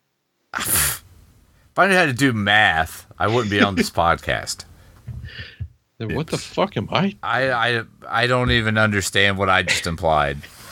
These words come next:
Speaker 1: <laughs>
Speaker 3: Yeah, yeah, yeah. We all know about your nips. Come on.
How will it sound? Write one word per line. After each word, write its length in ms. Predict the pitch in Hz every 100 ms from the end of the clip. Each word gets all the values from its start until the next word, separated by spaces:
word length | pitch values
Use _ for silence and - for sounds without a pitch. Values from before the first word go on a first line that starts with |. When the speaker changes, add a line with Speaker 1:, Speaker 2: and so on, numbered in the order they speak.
| - - - - 175
Speaker 1:
<laughs> 0 | 254 - - - -
Speaker 3:
Yeah, 220 | 180 226 247
yeah, 260 | 220 208
yeah. 340 | 196 156 139 131
We 180 | 143 185
all 220 | 196 185
know 120 | 175
about 340 | 160 160 156 151
your 100 | 143
nips. 300 | 123 120 -
Come 180 | 175
on. 300 | 143 113 113